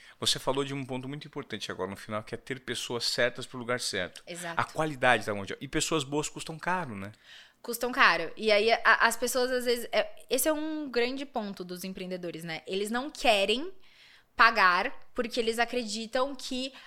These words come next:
Speaker 2: "Ah, o trabalho é muito simples, é muito fácil, eu faço muito rápido, eu faço muito bem, então pra que que eu vou pagar?"
Speaker 1: Sim.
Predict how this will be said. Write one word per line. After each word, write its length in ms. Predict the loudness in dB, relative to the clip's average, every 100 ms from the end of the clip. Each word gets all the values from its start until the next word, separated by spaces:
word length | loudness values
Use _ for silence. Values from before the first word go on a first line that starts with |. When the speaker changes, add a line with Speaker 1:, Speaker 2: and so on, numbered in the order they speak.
| 4
Speaker 2:
"Ah, 220 | 8 10
o 80 | 8
trabalho 540 | 2 6 8 8 6
é 100 | 6
muito 420 | 4 0 -6 -6 -2
simples, 600 | 0 0 -2 -2 -2 0
é 60 |
muito 220 | -2 -6
fácil, 480 | 2 8 8 8 6
eu 220 | 10 10
faço 340 | 8 6 4 4
muito 220 | -4 -4
rápido, 540 | 6 8 8 4 4
eu 240 | 8 8 6
faço 340 | 6 4 4
muito 220 | -4 -8
bem, 320 | -2 -2 -2 -6 -16 0
então 160 | 4 4
pra 140 | 4
que 160 | 2 2
que 100 | 2
eu 60 |
vou 120 | 0 2
pagar?" 520 | 4 6 4 2 -2
Speaker 1:
Sim. 120 | -14